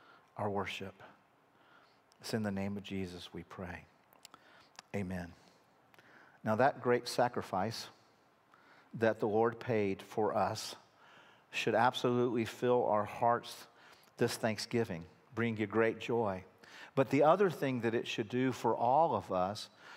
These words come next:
is draw us into that mission of seeing the world know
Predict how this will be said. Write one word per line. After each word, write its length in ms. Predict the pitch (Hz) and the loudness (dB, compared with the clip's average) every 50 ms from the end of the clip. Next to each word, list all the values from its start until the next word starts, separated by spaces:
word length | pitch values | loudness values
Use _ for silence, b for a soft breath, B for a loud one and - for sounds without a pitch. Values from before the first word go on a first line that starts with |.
| B B B - | B B B 0
is 200 | 135 120 110 104 | 0 0 0 -2
draw 540 | 104 117 123 123 139 160 185 196 190 170 | -2 2 4 4 6 6 4 4 4 2
us 360 | 131 117 110 113 117 - - - - | 2 4 2 2 2 0 -4 -8 -4
into 480 | 135 143 151 143 - - 147 139 131 | -4 -4 -4 -4 -4 -2 -2 0 0
that 280 | 117 120 117 113 - - | 2 2 2 2 2 0
mission 760 | 117 113 113 123 143 156 143 - - - 101 90 95 104 110 107 - _ _ _ _ B B B B B B B B B B | -4 -6 -4 -2 -2 -2 -2 -2 -4 -4 -4 -4 -4 -6 -8 -12 -16 _ _ _ _ B B B B B B B B B B
of 100 | 123 113 | -2 -2
seeing 540 | - - - - 151 156 160 156 143 131 117 | -2 -2 -2 0 0 2 2 0 0 0 0
the 80 | 123 113 | -2 0
world 580 | 110 117 131 147 160 156 143 123 113 110 - - - B B B B B B B | 2 2 4 6 6 6 6 6 4 2 -2 -12 -18 B B B B B B B
know 840 | 117 113 117 123 139 170 185 190 190 190 160 120 95 90 87 - | -4 0 2 4 4 4 4 4 4 6 4 4 4 2 -2 -6